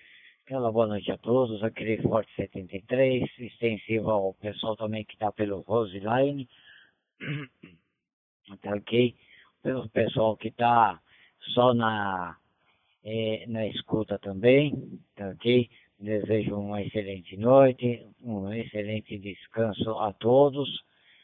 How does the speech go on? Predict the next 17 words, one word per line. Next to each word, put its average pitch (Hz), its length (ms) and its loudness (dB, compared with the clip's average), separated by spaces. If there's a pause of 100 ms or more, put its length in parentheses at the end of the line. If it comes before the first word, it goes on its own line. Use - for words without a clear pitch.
(240)
a, 110 640 0
a 92 40 -6
ti, 131 320 2
tá 110 160 -4
bom? 123 240 4
Alexandre, 123 1040 4
ao 101 160 -4
Marco, 120 640 2
Sérgio, 123 800 2
Leonardo, 120 840 2 (600)
tá 104 100 -8
bom? 120 340 0
E 110 140 -4
a 113 120 -2
todo 113 260 -2
o 113 60 -4
pessoal. 107 580 0